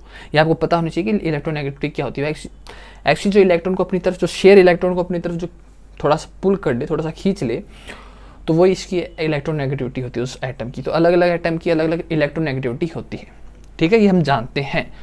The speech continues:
और जानना भी चाहिए अभी तक, क्योंकि हम लास्ट में हैं और अगर यही नहीं पता तो फिर तो गड़बड़ की बात है, ठीक है।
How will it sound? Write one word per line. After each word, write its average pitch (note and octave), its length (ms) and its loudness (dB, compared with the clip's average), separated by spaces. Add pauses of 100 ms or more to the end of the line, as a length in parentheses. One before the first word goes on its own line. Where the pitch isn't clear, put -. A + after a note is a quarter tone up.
(140)
और C#3 180 0
जानना D3+ 320 2
भी F3+ 120 2
चाहिए F3 300 2
अभी D#3 160 -2
तक, B2 200 -6 (680)
क्योंकि D3 300 0
हम D3+ 220 -2
लास्ट D#3 380 4
में E3+ 120 0
हैं C#3+ 260 -8 (360)
और C#3+ 80 0
अगर C#3+ 240 4
यही E3 200 6
नहीं F#3+ 160 6
पता D#3+ 240 2
तो D#3 240 0 (260)
फिर D#3 100 0
तो D3 120 -2
गड़बड़ C3 280 -2
की C3 120 -6
बात G2+ 260 -8
है, - 80 -20 (120)
ठीक F#3 160 4
है। F#3+ 80 2